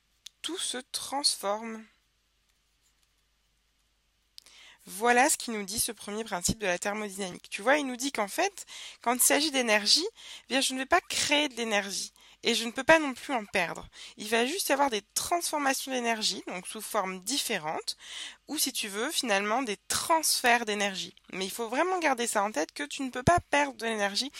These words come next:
et tu ne peux pas en créer. Dans tout l'univers, on en a une certaine quantité, et finalement,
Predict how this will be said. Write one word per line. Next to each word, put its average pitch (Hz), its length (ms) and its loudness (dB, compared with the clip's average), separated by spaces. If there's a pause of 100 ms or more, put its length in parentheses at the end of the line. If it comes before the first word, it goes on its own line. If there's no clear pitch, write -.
(300)
et 277 80 2
tu - 80 -2
ne 359 60 -2
peux 339 100 -2
pas 320 240 4
en - 20 0
créer. 180 280 0
Dans 170 120 -4 (140)
tout 349 140 -4
l'univers, 294 500 4
on 214 140 -2
en 190 100 0
a 180 60 0
une 190 100 -2
certaine 269 320 -2
quantité, 202 560 -4 (420)
et 226 100 -2
finalement, 226 540 2